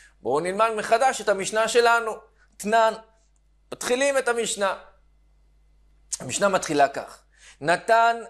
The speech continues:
לאומנים. מה הוא נתן? אז אנחנו הבאנו את שתי ההסברים. גם ההסבר הראשון שהגמרא מבינה, שהוא נתן עצים לאומנים,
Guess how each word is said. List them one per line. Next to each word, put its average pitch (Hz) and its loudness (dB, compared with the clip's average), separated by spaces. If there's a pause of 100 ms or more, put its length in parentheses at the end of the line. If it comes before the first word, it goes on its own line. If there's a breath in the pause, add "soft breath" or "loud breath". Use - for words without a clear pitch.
לאומנים. 175 -2 (200)
מה 156 0
הוא 208 2
נתן? 156 -4
אז 170 -10
אנחנו 220 -4
הבאנו 220 -4
את 208 -8
שתי - 0
ההסברים. 131 -2 (160)
גם 196 2
ההסבר 165 0
הראשון 143 -2
שהגמרא 147 -6
מבינה, 147 -4 (200 soft breath)
שהוא 151 -12
נתן 170 -2 (100)
עצים 175 -6
לאומנים, 160 -2